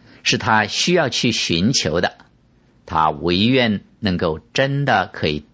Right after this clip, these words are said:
到达神的宝座前。好，最后让我们来读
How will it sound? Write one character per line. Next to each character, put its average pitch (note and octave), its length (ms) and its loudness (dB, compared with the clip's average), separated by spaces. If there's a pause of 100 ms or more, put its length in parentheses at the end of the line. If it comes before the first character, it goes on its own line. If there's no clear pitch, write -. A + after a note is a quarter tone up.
到 G#2 220 0
达 D#2+ 260 0
神 D#2 300 -4
的 E2 80 -2
宝 - 260 -6
座 F2+ 180 -2
前。 - 460 -4 (1300)
好， E2+ 240 0
最 C3 220 0
后 A2 360 0
让 G#2+ 220 2
我 F#2 80 0
们 F#2 80 0
来 F#2 180 2
读 F#2+ 380 0